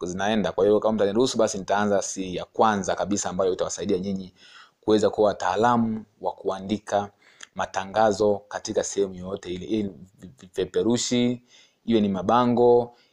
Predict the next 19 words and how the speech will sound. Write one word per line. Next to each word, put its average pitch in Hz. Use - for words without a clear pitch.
iwe 117
ni 104
kwenye 95
mtandao, 120
iwe 123
ni 107
kwenye, 104
kwa, 92
kwa, 95
kwa 104
njia 107
ya 104
WhatsApp, 95
iwe 120
ni 117
kwa 107
njia 107
ya 92
video. 120